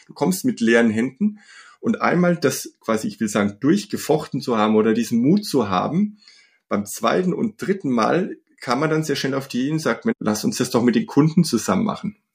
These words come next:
Und das ist auch ein Riesenschritt, wenn, äh, die Mitarbeitenden intern dann plötzlich, ja, sag mal, über Interna nach dem Motto, "Oh, dieses Produkt X oder Y, ja, hm, hm, hm",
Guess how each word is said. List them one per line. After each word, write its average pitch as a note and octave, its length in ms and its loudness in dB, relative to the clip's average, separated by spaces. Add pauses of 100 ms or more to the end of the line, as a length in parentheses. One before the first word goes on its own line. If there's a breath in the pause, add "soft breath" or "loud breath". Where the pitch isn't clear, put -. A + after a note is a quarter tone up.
Und G#2+ 120 2
das A#2 160 2
ist G#2+ 140 2
auch B2+ 200 4
ein A#2 140 6
Riesenschritt, A2 680 4 (320 loud breath)
wenn, B2+ 320 4 (320 loud breath)
äh, A#2 140 2
die A#2 120 2
Mitarbeitenden B2+ 800 2
intern B2+ 580 4
dann A#2 200 4
plötzlich, B2 680 0 (440 soft breath)
ja, F#2 180 -6
sag - 240 -2
mal, G#2 280 -2 (180 soft breath)
über A2 380 4
Interna A#2 640 2
nach A2+ 180 0
dem A2 140 -2
Motto, G#2+ 180 -2
"Oh, D3 540 4
dieses A2+ 300 -4
Produkt G#2+ 440 -2
X - 220 -2
oder B2 200 4
Y, G#2+ 400 4
ja, G#2+ 200 4
hm, D3+ 200 2
hm, A#2+ 260 2
hm", G3 300 6